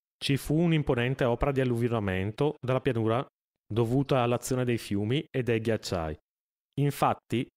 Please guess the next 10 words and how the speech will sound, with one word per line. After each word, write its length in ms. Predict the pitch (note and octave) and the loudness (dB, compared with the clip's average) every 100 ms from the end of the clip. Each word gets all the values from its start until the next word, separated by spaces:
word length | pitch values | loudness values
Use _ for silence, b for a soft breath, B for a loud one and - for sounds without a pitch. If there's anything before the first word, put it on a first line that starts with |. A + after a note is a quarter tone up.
| _ _ B2+ | _ _ -2
nel 160 | C3 | 0
Quaternario 920 | - C#3 C#3 C3 G#2+ G2 G2 G2 B2 - _ _ - | 0 0 0 0 0 0 0 -2 -2 -6 _ _ -16
si 200 | - B2+ | 0 2
ebbero 260 | C3+ D#3+ | 2 2
numerose 520 | D#3+ D3+ A#2+ B2 C3+ | 2 2 2 2 0
fasi 340 | B2+ A#2+ A2+ C#3+ | 0 0 0 0
di 80 | D3+ | 0
raffreddamento 800 | C#3 - C3 A#2+ G2+ A2 A#2+ C3+ | 0 -2 -2 -2 0 -2 0 0
del 160 | A2+ | -2
clima, 420 | - F#2 F2+ F2 | -2 -4 -2 -6